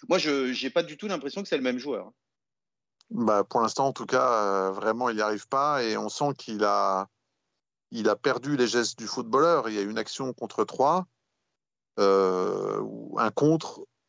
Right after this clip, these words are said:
Speaker 2: où, euh, vraiment, euh, on sent qu'il sait pas ce qu'il doit faire,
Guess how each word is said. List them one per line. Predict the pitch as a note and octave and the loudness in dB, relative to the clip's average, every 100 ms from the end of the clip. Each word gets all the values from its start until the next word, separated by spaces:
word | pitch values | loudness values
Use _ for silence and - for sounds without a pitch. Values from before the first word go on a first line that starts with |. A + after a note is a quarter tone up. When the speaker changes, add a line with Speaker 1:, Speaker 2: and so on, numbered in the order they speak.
| _ _ _ - | _ _ _ 0
Speaker 2:
où, | B2+ A#2 | 4 6
euh, | G#2 | 6
vraiment, | F#2+ G2+ A#2 C#3+ D3 B2+ | 4 0 2 2 4 4
euh, | G2+ F#2+ F#2 F#2 F#2+ | 4 2 2 0 -2
on | G2 | -4
sent | - B2+ A2+ | -4 -6 -4
qu'il | - | -4
sait | A2 | -2
pas | A#2+ | -2
ce | - | -4
qu'il | - | -8
doit | A#2 A2 | -2 0
faire, | - D#3 F3 | 2 2 2